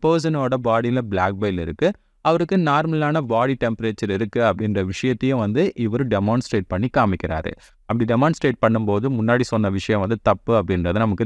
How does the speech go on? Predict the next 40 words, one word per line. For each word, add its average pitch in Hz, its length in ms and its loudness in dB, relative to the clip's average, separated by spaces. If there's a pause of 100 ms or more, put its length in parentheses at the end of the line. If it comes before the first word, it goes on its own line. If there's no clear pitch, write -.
தெளிவா 87 240 0 (120)
தெரியுது. 85 320 -4
ஏன்னா 131 180 -2 (120)
முன்னாடி 135 160 0
என்ன 135 160 0 (120)
சொன்னாங்க, 120 160 0
பிளாக் 117 340 4
பைல் 117 140 2
அதிகமா 117 320 2
இருந்ததுன்னா 110 240 -2 (100)
ஃபீவர் 123 340 2
வரும் 92 200 0
அப்படின்னு 92 260 0
சொன்னாங்க. 82 200 -2
ஆனா 113 180 2
நார்மலான 120 520 2
ஒரு 117 260 -2
பர்சனோட 110 360 0 (100)
பாடியிலையும் 98 460 0 (300)
பிளாக் 120 320 4
பைல் 113 160 0
வந்து 107 440 0
இருக்கு 104 400 0
அப்படின்ற 98 440 2
விஷயத்த 104 380 0
இவர் 110 180 2
வந்து 92 260 0
கண்டுபிடிச்சு 87 560 -2
சொல்றாரு. 87 320 0
அதனால 151 480 -2 (340)
இதை 190 260 2
வந்து 156 180 0
நான் 135 160 2
ஏத்துக்கல 107 540 0
அப்படின்ற 95 300 0
விஷயத்தையும் 101 460 0
வில்லியம் 110 400 2
ஹார்வி 92 280 0
வந்து 101 320 0
தெளிவா 90 240 0